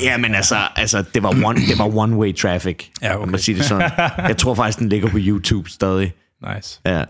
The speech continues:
Speaker 2: Eller nice for dig. Knap så nice for den anden.
Speaker 1: Nå, ja, ja.
Speaker 2: <laughs>
Speaker 1: Jamen, der, der kan du se den, hvis det er, ikke?
Speaker 2: Jo.
Speaker 1: Hvor en, der hed Lasse.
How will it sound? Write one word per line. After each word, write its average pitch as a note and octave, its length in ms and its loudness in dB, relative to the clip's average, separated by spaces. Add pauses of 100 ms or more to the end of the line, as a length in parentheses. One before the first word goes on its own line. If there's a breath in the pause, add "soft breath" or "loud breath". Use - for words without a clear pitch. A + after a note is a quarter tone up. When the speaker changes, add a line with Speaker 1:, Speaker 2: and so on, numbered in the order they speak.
(120)
Speaker 2:
Eller F#2 300 -2
nice F#2 120 -4
for - 60 -6
dig. F#2 220 -2 (120)
Knap A2+ 180 -2
så - 140 2 (100)
nice - 140 0
for D3+ 80 0
den C#3+ 180 0
anden. C3 140 2
Speaker 1:
Nå, C3+ 220 2
ja, C#3 240 2 (160)
ja. G#2+ 80 0 (580)
Speaker 2:
<laughs> - 720 -2
Speaker 1:
Jamen, G2+ 200 2
der, G#2+ 180 2
der A2 180 0
kan G#2 100 2
du G2+ 180 2
se A2 280 0
den, G#2+ 120 0
hvis F#2+ 180 0
det F2+ 160 -2
er, G2 100 0
ikke? C3 180 -2 (340)
Speaker 2:
Jo. A2+ 160 0 (180)
Speaker 1:
Hvor G2 120 0
en, F#2 80 -2
der G2 60 0
hed G2 120 0
Lasse. E2+ 480 -2